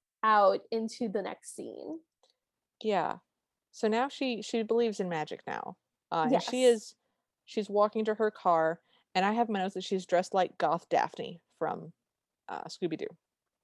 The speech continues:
Speaker 1: Okay.
Speaker 2: And so there's a rose on her car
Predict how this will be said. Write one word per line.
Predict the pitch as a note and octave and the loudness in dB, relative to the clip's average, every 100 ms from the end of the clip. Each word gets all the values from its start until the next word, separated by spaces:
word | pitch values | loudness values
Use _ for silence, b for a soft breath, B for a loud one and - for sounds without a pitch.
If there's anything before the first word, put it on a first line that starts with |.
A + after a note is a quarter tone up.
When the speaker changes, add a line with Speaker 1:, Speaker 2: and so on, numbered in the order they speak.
| _ _ _ _ _ | _ _ _ _ _
Speaker 1:
Okay. | F#4 F#4+ A3+ G3+ E4 - _ _ _ _ _ _ - | -2 4 4 4 -2 -12 _ _ _ _ _ _ -2
Speaker 2:
And | G3+ | 0
so | G#3 G3+ - _ | 2 0 -2 _
there's | F#3 F3+ | -2 0
a | F3+ | 0
rose | G#3+ A3 G#3+ G#3 | 4 6 4 2
on | F3 F#3 | -4 -4
her | G3+ | -8
car | - F3+ D#3+ D#3+ | -2 0 2 0